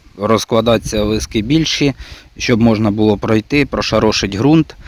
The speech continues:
Е, ґрунт потрібно шарошить, е, в обов'язковому порядку, щоб, е, е,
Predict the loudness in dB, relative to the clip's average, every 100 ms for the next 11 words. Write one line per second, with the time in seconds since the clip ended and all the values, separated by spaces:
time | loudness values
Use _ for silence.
0 | -18 -18 -8 -2 0 4 4 4 0 -4
1 | -2 -2 -2 0 0 0 0 -4 -4 -6
2 | -4 -2 -4 -6 -2 -2 0 0 0 0
3 | 0 0 2 0 0 -4 -6 -6 -16 -14
4 | -4 -2 0 2 2 0 -8 -20 -20 -20
5 | -20 -20 -20 -20 -20 -16 -14 -12